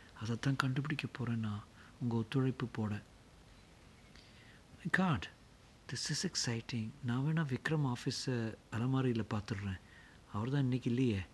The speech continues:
"சாவி எங்க?" "என்கிட்ட இருக்கு." "கோவிச்சுக்க மாட்டாரா?" "தெரிஞ்சா தானே கோவிச்சுப்பாரு, பார்த்துட்டு திருப்பி வச்சிடலாம்." "விக்ரம் எதுக்கு எடுத்து வச்சிருப்பார்?" "அதை டிபார்ட்மெண்ட் ஹெட்டுங்கிற முறையில் அவர் எடுத்து வச்சுக்க,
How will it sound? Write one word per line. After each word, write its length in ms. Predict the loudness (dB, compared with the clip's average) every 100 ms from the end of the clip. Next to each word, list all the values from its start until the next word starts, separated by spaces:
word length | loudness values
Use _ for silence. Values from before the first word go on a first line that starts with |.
| -18
"சாவி 600 | -10 -6 -4 -2 0 0
எங்க?" 260 | 0 -2 -4 -6 -8 -16 -20 -20 -20 -20 -20 -6
"என்கிட்ட 260 | -2 -2 -2
இருக்கு." 360 | -4 -6 -6 -8 -16 -20 -20 -20 -20 -8
"கோவிச்சுக்க 360 | -2 -2 -2 -4
மாட்டாரா?" 520 | -4 -2 -2 -2 -4 -6 -16 -16
"தெரிஞ்சா 400 | -6 -2 0 -2 -2
தானே 180 | -2 -2
கோவிச்சுப்பாரு, 800 | -2 -4 -4 -4 -4 0 0 0 -6 -20 -20 -20 -14 -6
பார்த்துட்டு 340 | -4 -2 -4
திருப்பி 260 | 0 2 2
வச்சிடலாம்." 400 | 2 0 0 -2 -6 -16 -20 -20 -20 -20 -20 -20 -20 -20 -20 -20 -20 -20 -20 -20 -20 -18 -6
"விக்ரம் 380 | -4 0 2 4
எதுக்கு 260 | 2 0 -2
எடுத்து 200 | 0 -4
வச்சிருப்பார்?" 500 | -2 -4 -2 -2 -4 -10 -20 -20 -20 -20 -20 -20 -20 -20 -20 -20 -8
"அதை 180 | -4 -2
டிபார்ட்மெண்ட் 640 | -2 0 0 2 2 2 0
ஹெட்டுங்கிற 420 | 2 4 4 2
முறையில் 320 | 2 2 0
அவர் 200 | 0 0
எடுத்து 320 | 0 -2 0
வச்சுக்க, 360 | -2 -2 -6 -4